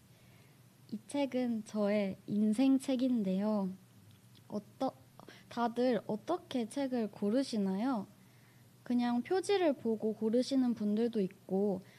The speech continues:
아니면 주위에 추천을 받아서 고르기도 하고 아니면 또 베스트셀러에 이름이 올라가서 "한번 읽어볼까?" 싶기도 하시겠죠.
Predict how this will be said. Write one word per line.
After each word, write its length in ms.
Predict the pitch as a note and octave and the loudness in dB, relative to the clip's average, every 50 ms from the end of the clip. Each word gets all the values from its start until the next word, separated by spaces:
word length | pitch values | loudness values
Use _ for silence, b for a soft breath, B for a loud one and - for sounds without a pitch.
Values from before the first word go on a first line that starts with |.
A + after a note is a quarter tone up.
| B B | B B
아니면 560 | - G3+ G3+ G3 G3 G3 G3 A3+ C#4 D4+ D#4 D4+ | -6 -2 -2 0 0 0 0 0 0 0 0 0
주위에 480 | - - G#3 G3+ G3 G3 G3 G3 F#3+ | -2 -4 -6 -4 -2 -2 -2 -2 -4
추천을 540 | - - - C#4 - - E4+ D#4+ D4+ C#4 A#3 | -6 -8 -10 -6 0 2 4 4 4 2 0
받아서 580 | - - G#3+ G#3+ G#3+ A3 G#3+ G#3+ - C4+ C#4 C4 | -2 -6 -6 -4 -4 -4 -4 -4 -2 -4 -4 -4
고르기도 580 | - - A3 G#3 G#3+ G#3 G#3 - G3 - G#3 | -4 -6 -4 -4 -4 -4 -4 -6 -6 -4 -4
하고 400 | A3+ C4 C#4+ C4+ A#3+ - G#3 F#3 b b b b b b b b b | -4 -4 -6 -8 -8 -8 -10 -10 b b b b b b b b b
아니면 500 | - A3 A3 G#3+ G#3+ G#3 G#3 G#3 G3+ G3+ G3 - | -8 -4 -2 0 0 0 0 -2 -4 -6 -6 -6
또 160 | C4 B3+ A#3+ | -6 -6 -4
베스트셀러에 1080 | - A3 A3+ A#3+ - - - E4 D4+ D#4 D4+ D4 D4 C#4+ C#4 C4 B3 A#3 A3+ A#3 A#3+ A3+ | -4 -4 -4 -4 -6 -4 -4 -4 -2 0 2 2 2 2 2 2 0 0 0 0 0 0
이름이 480 | G3+ G3+ G#3+ G#3 A3 A3 A3 A3 G#3 G3 | 0 0 -2 -2 -2 -2 -2 0 0 0
올라가서 800 | F#3 F3+ F#3+ G3+ A3 A3+ A3 G3 F#3+ F#3 - C#4 D#4+ F4+ - - | 0 0 2 0 0 0 -2 -2 -4 -2 -2 -2 -2 -2 -4 -8
"한번 300 | - B3+ B3+ B3 A#3+ G#3 | -6 -4 -4 -2 -2 -2
읽어볼까?" 800 | G3 G3+ G3+ A3 B3 B3 - G3 F#3 - - - B3+ A#3+ A3 G#3+ | -2 -2 0 0 -2 -2 -2 -4 -6 -6 -6 -6 -6 -6 -6 -8
싶기도 500 | - - - - - - C4+ B3+ A#3+ A#3+ | -12 -16 -20 -18 -8 -6 -4 -4 -2 -2
하시겠죠. 720 | B3 B3+ B3+ - C#4 A#3+ G3 - - - G3+ G#3 A3 F#3 | -4 -4 -4 -4 -6 -6 -6 -8 -6 -4 -2 -2 -2 -2